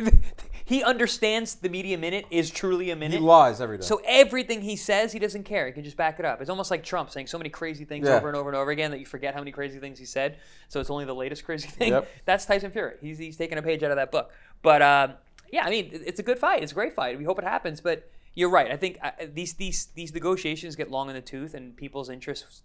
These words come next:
Speaker 1: wanes. And, uh, that's, I mean, I gu-, I guess the fighters doing the best they can, making the most money they can. But I don't know. As, as a fight fan, it's annoying.
Speaker 2: It, I, here's the thing with me. Uh, it, it's a great fight,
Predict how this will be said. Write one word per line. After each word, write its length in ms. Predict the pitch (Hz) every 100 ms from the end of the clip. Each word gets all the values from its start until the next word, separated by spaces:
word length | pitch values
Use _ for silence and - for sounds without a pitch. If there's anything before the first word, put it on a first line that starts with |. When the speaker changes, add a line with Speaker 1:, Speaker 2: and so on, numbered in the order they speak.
| 135
Speaker 1:
wanes. 480 | 123 120 156 165 - - - - - _
And, 460 | - 131 127 127 123
uh, 20 | - - _
that's, 760 | 131 135 - - - - - - _ _
I 60 | 139
mean, 100 | 139
I 80 | 135
gu-, 120 | 143 135
I 60 |
guess 240 | 143 175 -
the 80 |
fighters 260 | 139 147 131
doing 160 | 131 123
the 60 |
best 180 | 120 117
they 80 | 123
can, 160 | 123
making 140 | 120 113
the 60 |
most 160 | 117 -
money 120 | 123
they 100 | 123
can. 260 | 123 131 123
But 160 | 113 - - _
I 60 | -
don't 120 | 110
know. 80 | 101
As, 160 | 123 123 131
as 300 | - 127 123
a 60 |
fight 220 | - 131
fan, 220 | 131 127 120
it's 100 | 110
annoying. 220 | 107 - - _ _ _ _ _ -
Speaker 2:
It, 200 | 175 175 - - - - -
I, 160 | 143 139 - - - - - -
here's 160 | 156 151
the 80 | 131
thing 160 | 98 87 _ - - -
with 160 | 120 123
me. 200 | 101 - - _
Uh, 320 | - 156 165 156
it, 220 | - 90 - _
it's 320 | 131 - -
a 20 | 143
great 260 | 151 143
fight, 200 | - -